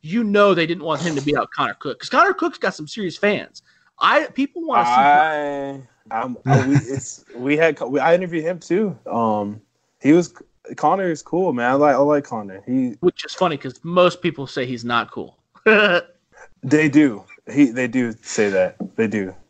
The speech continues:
Speaker 2: That you're, I agree with you. He kept, we, we talked about it. I
Speaker 1: Yeah.
Speaker 2: talked about, like, his personality.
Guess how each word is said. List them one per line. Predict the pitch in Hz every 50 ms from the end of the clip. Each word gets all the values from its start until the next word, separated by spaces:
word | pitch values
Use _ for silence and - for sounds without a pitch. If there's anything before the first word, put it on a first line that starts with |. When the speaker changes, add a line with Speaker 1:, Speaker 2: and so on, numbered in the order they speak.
| _ -
Speaker 2:
That | 113 110 107
you're, | 117 123 120 113 98
I | 107 113
agree | 117 107 120 117
with | 110 110 - -
you. | 98
He | 107 127 123
kept, | - 135 113
we, | 127 131 127 131
we | 120 127 131
talked | - 139 135 139 -
about | 123 104 95 92 90
it. | 90 - _ _ _ _ _ _ _ -
I | 139
Speaker 1:
Yeah. | 139 127
Speaker 2:
talked | 120 113 -
about, | 117 110 110 107 107 101 - -
like, | 104 107 107 113
his | 117 107
personality. | - - 113 110 - 107 107 104 107 110 104 101 92 90 95 -